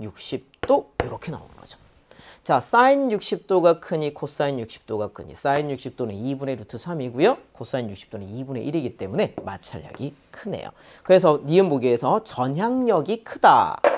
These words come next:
마찰력보다 크다, 틀린 보기 되겠습니다. 자, 그 다음에 세 번째, D 값을 구하세요. 자, 풍속 나와 있고 하기 때문에 구해주시면 되겠습니다.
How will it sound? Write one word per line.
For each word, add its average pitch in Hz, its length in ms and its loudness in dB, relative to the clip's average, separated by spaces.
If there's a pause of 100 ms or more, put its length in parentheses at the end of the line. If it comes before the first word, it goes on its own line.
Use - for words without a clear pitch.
(100)
마찰력보다 113 800 -2
크다, 220 520 6 (500)
틀린 190 380 -4
보기 165 420 -2 (400)
되겠습니다. - 540 -18 (560)
자, 165 120 8
그 160 80 6
다음에 143 200 6
세 330 180 0
번째, 214 480 0 (320)
D 214 420 0
값을 190 540 2
구하세요. - 480 -8 (140)
자, - 180 -8
풍속 214 480 -4
나와 175 340 4
있고 170 360 0
하기 170 320 -4
때문에 156 560 2
구해주시면 147 880 2
되겠습니다. 113 580 -2